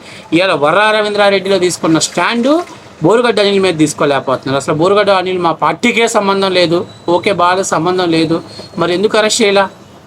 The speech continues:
బోరుగడ్డ అనిల్ అనేటువంటి వాడు ఒక పిచ్చి కుక్కలాగా YouTube ఛానల్స్లో వీడియోలని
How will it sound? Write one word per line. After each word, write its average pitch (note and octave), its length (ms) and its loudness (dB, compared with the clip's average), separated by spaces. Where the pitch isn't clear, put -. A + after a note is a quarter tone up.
బోరుగడ్డ G3+ 380 2
అనిల్ G3+ 260 0
అనేటువంటి F#3 440 0
వాడు E3 140 2
ఒక D3+ 200 -2
పిచ్చి - 220 -6
కుక్కలాగా F3+ 640 0
YouTube F#3+ 460 0
ఛానల్స్లో E3+ 420 0
వీడియోలని E3+ 720 0